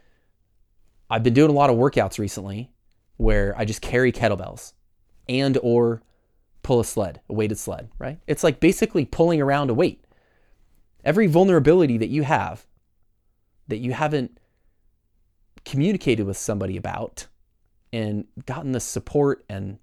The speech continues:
the trust and all the things that come from that, which we'll talk a little bit more about. As long as you haven't, as long as it lives just in your head,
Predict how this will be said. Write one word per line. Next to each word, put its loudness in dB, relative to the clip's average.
the -20
trust 4
and 2
all 4
the 0
things -4
that -8
come -8
from -10
that, -12
which -14
we'll -10
talk -8
a -10
little -8
bit -6
more -6
about. -2
As -2
long 4
as 2
you 2
haven't, -2
as -4
long 0
as -2
it 2
lives 2
just -2
in -2
your -4
head, 0